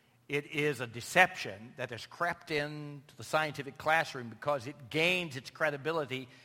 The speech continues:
because of its so-called scientific sanction. He said, "This evolutionary, humanistic, pantheistic, even atheistic worldview," I think it's interesting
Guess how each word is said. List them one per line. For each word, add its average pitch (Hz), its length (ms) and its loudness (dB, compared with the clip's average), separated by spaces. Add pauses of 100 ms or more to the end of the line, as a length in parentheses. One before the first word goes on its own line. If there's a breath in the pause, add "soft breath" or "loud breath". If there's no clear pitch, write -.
(160 loud breath)
because 156 720 0
of 131 140 -8
its 131 140 -12
so-called 143 560 -4
scientific 127 580 -6
sanction. 170 520 -6 (1200 loud breath)
He 143 140 -6
said, 143 520 2 (400 soft breath)
"This 175 260 -2
evolutionary, 170 680 2
humanistic, 160 600 -4
pantheistic, 160 680 -4
even 147 240 -4
atheistic 170 600 -4
worldview," 135 580 -6 (380 loud breath)
I 147 100 -4
think 170 240 0
it's 143 160 -6
interesting 139 840 -2